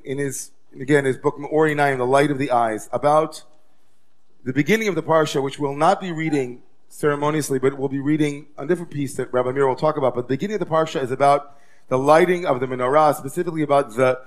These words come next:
fuel that made for the kindling, the Shemen Zayit Zach, this pure olive oil that was used, Lahalot Nir Tamid, for the, for the Nir Tamid, for the light that was always on,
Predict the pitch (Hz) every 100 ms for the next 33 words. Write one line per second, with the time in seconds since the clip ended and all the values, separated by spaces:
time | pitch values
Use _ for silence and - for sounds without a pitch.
0 | - - - - 202 202 135 120 120 131
1 | 160 165 - 143 147 143 143 - - -
2 | - - 139 - 175 160 123 95 80 -
3 | - - - - - - - 117 - 170
4 | 175 165 147 151 143 - 147 127 - 131
5 | 123 - - 175 170 170 147 156 143 139
6 | 127 123 107 127 170 147 - - - -
7 | - 123 135 135 165 147 156 147 147 147
8 | 143 139 131 123 123 - - - - -
9 | - - 139 131 147 165 160 156 156 135
10 | 131 135 139 147 151 139 135 135 127 -
11 | 143 147 147 131 - 120 101 80